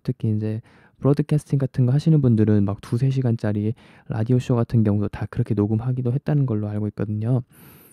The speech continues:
근데 이제 프로토스 오프라인 바운스 같은 경우는 이렇게 원하는 부분을 한번 제가 바운스를 뜨고 싶은 부분을 셀렉트를 해볼게요. 예를 들어서 이 부분을 제가 바운스를 뜨고 싶어요. 그러면 지금 십삼 분이죠?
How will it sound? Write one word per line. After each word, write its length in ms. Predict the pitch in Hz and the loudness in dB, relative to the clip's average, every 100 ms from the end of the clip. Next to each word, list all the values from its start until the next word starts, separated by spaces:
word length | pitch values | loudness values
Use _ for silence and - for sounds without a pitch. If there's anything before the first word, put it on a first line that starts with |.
| _ | _
근데 140 | 123 117 | -2 0
이제 180 | 113 | -2
프로토스 440 | - - 160 151 151 - | -4 -2 -2 -2 -4 -6
오프라인 420 | 113 139 135 131 | -6 -2 0 0
바운스 320 | 110 104 - | 0 -2 -2
같은 240 | 110 - | -4 -2
경우는 460 | 104 104 110 151 - - _ _ _ _ 131 | -2 -2 0 0 0 -6 _ _ _ _ -8
이렇게 180 | - | 0
원하는 340 | 110 135 175 175 | 2 4 4 4
부분을 380 | 120 120 113 110 | 4 2 2 2
한번 460 | 143 107 104 117 | 0 0 0 -2
제가 440 | - 107 101 120 165 _ _ | -4 -6 -4 -4 -6 _ _
바운스를 340 | - 104 123 131 | -4 -2 -2 -2
뜨고 140 | 180 | -2
싶은 240 | - 139 110 | 0 -2 -2
부분을 220 | 101 107 | -2 -2
셀렉트를 460 | 156 170 - 143 | -2 -4 -6 -4
해볼게요. 540 | 175 180 - 104 147 196 - _ _ _ _ _ _ _ _ _ _ | -4 -4 -4 -4 -4 -4 -10 _ _ _ _ _ _ _ _ _ _
예를 160 | 123 117 | -4 0
들어서 420 | 113 120 156 170 - _ - | 0 0 0 -2 -6 _ -2
이 80 | 123 | 0
부분을 320 | 120 117 113 | 2 0 0
제가 400 | 107 101 107 139 | -4 -6 -6 -6
바운스를 320 | 110 107 107 - | -2 -2 -4 -4
뜨고 180 | 175 170 | -2 -2
싶어요. 460 | - - 117 175 - | -4 -6 -4 -6 -6
그러면 200 | 110 107 | -4 -4
지금 220 | - 113 | -2 -4
십삼 420 | - - - 196 | -4 -6 0 2
분이죠? 400 | 196 131 120 190 | 2 0 0 -6